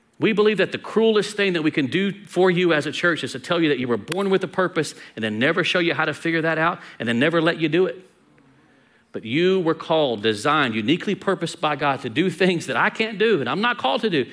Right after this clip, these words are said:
You're called to do 'em. And my job as a pastor is to equip you to do it,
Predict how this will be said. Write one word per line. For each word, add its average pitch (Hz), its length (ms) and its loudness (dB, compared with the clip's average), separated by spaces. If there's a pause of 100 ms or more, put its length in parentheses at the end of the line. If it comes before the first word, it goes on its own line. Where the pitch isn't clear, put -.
(140)
You're 208 220 2
called 214 240 2
to 151 60 0
do 139 200 0
'em. 90 120 -12 (920)
And 113 80 -6
my 156 140 2
job 175 240 2
as 180 100 0
a 180 60 -4
pastor 147 360 -2
is 131 120 -4
to 120 80 -2
equip 185 320 -4
you 196 80 -8
to 196 80 -6
do 165 180 -2
it, - 160 -8